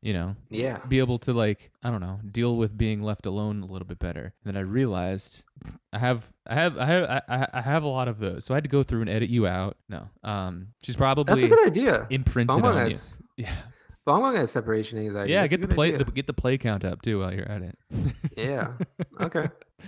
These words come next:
Speaker 1: Mm-hmm.
Speaker 2: Interesting.
Speaker 1: Yeah.
Speaker 2: Yeah, I don't get, I don't get TikTok videos.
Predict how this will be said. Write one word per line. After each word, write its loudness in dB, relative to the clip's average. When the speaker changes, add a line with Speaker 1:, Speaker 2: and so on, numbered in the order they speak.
Speaker 1:
Mm-hmm. -10
Speaker 2:
Interesting. -16
Speaker 1:
Yeah. -6
Speaker 2:
Yeah, 4
I 4
don't 0
get, -2
I 0
don't 2
get 0
TikTok -8
videos. -6